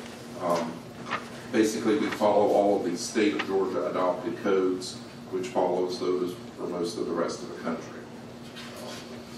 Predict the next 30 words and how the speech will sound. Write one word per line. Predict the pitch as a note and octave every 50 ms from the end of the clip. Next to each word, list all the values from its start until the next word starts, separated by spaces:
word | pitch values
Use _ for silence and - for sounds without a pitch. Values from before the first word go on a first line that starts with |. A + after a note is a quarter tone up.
| - - - - - -
Amendment | - - - - - - -
group | - G2 G#2+ -
number | G#2+ G2 F2 - - - - - A#2 A#2
three | B2 B2 C3 C3+ C3 C3 C3+ C3+ C3 - - - - - - - - -
has | G#2 F#2+ - -
to | G2
do | G2+ G2+ G2 F#2
with | -
zoning | - G2+ G2+ G2+ F#2+ F2+ F2+
procedures. | - - - - - A2+ A#2 A#2 A#2 A#2 A2+ A2 G#2+ -
This | A2+ G2+ - -
is | - -
to | - A#2+ -
clarify | - G#2 G#2 G#2 G2 - - G2+ F#2+ F#2
language | E2+ F2 F#2+ G2+ G#2 G#2 G#2+ G2 - B2
as | B2 - - - -
to | -
what | - - - - - - -
parts | C3 A#2 A2+ A2 - -
of | G2+ -
the | - G#2 G#2
L | G#2+ G2+ G2+ G2
D | F#2+ F#2+
R, | G2 F#2+ G2 G2 F#2+ F#2+ F#2 F#2 - - - - - - - - - - - -
um, | F2 E2+ E2+ E2 E2 E2 - - -
that | - - -
get | F#2+ F#2+ F#2+
amended | F#2 F#2 G2+ G2+ G2+ G2+ G2 G2 F#2+ F#2+
if | F#2 F2+ -
they | E2+